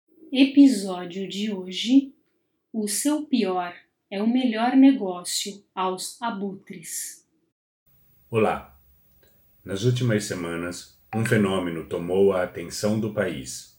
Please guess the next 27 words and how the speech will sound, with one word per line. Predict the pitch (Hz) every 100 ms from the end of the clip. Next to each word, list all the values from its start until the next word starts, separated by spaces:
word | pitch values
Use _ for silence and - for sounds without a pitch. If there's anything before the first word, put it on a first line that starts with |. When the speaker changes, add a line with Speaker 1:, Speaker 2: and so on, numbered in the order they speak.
| -
Speaker 2:
apesar | 92 95 85 98 104
de | 85
ocorrer | 76 - 71 87 92
exatamente | 80 78 101 110 - 85 85 95 -
como | 90 87
esperado. | - - 90 - 64 - _ _ _ _ _ _ _ _ _ -
A | 90
versão | 101 104 135 131
recente | 127 127 - 95 80 -
do | 76
B | 76 85
B | 92 101
B | 90 87 - _ _ _ -
ampliou | 117 123 127 95 85
como | - 80 82
tema | - 87 78 73
transversal | - 110 127 107 90 - - 82 85 - 92
o | -
cancelamento. | - 120 120 123 110 95 76 65 - - _ _ _ _ _ _ _ -
Enquanto | 107 110 - 135 143 143 139
grande | 117 117 139 135
parte | - 104 90 - 85
dos | 87 90
envolvidos | 107 110 95 90 85 80 80
e | 82
da | 90
audiência | 98 107 98 80 73 - 73